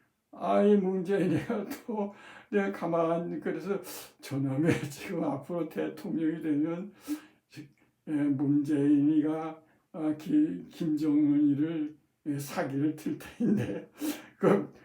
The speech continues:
김정은이가 넘어갈까? 제가 그런 생각을 했어요. 아, 아무리, 에, 그저 사기꾼이라도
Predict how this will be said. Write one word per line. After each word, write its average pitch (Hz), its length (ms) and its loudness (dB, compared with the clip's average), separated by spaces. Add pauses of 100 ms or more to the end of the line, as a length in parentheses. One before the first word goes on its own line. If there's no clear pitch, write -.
(140)
김정은이가 143 720 0
넘어갈까? 156 1040 4
제가 156 300 0
그런 135 280 -4
생각을 180 480 -2
했어요. 135 680 -4 (1200)
아, 120 720 -10
아무리, 131 680 -2 (380)
에, 123 1000 -6
그저 131 580 -6 (360)
사기꾼이라도 131 1200 -6